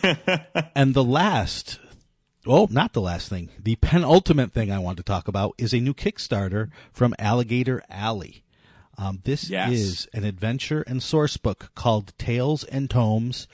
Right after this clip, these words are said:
Speaker 2: from the Forbidden Library. It's a fifth edition D and D product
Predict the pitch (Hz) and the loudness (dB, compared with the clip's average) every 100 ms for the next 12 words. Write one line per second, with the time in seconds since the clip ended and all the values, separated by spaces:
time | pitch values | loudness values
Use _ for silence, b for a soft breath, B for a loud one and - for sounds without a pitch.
0 | b b - 110 101 92 - 98 113 110 | b b -14 -8 -8 -8 -6 -4 -2 -2
1 | 101 104 95 65 - 113 _ b b b | -2 -2 -4 -8 -12 -18 _ b b b
2 | b b 107 - 101 - _ _ - 127 | b b -8 -6 -6 -8 _ _ -4 -2
3 | 131 117 123 - 127 123 117 - 104 107 | -2 -2 -2 0 0 0 -4 -8 -4 -2
4 | 110 127 - 107 113 127 | -2 -2 -2 0 -2 -6